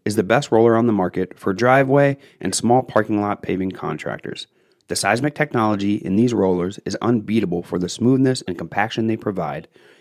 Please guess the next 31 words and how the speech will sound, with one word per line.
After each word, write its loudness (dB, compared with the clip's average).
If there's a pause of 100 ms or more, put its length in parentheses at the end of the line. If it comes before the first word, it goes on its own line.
and 0
I 6
choose -2
the 2
Dynapac -2
C -6
C -2
nine 0
hundred -2
G 2 (340)
over 0
the 2
little 4
yellow 4
roller 0
that -6
you're -6
used 0
to -6
seeing -4 (360)
every 0
single -6
time. -10 (640)
But -2
don't 4
just -2
take 2
my 4
word 2
for -2
it. -8